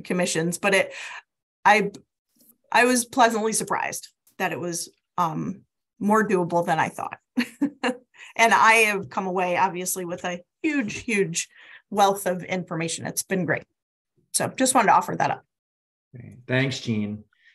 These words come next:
Speaker 2: Yeah, so we, uh, the majority of the, of the commission members have taken that, that, uh, um, and we did it live. You know, we did this, you know,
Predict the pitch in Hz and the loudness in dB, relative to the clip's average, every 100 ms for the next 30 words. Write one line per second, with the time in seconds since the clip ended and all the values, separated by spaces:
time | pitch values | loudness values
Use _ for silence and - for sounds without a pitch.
0 | - 135 123 - 139 120 139 160 151 123 | 0 4 4 4 4 4 2 2 2 2
1 | 113 117 123 117 107 151 160 160 127 113 | 0 -2 -2 -2 -2 -2 0 0 -2 -4
2 | 110 107 117 101 104 98 - 117 113 113 | -6 -8 -10 -8 -8 -10 -2 0 0 0
3 | 120 113 107 104 101 104 95 - 113 117 | 0 0 0 -4 -4 -8 -8 -4 -2 -2
4 | 107 101 95 - _ 98 92 92 104 95 | -4 -4 -8 -10 _ -8 -8 -6 -6 -4
5 | 90 87 - _ _ _ _ _ _ - | -6 -10 -14 _ _ _ _ _ _ -14
6 | 98 95 92 90 120 110 120 143 123 107 | -10 -8 -8 -10 -4 0 2 4 2 2
7 | 101 90 82 98 95 101 107 95 90 - | 0 -2 -6 -10 -8 -6 -4 -4 -8 -10
8 | - 95 90 | -12 -12 -12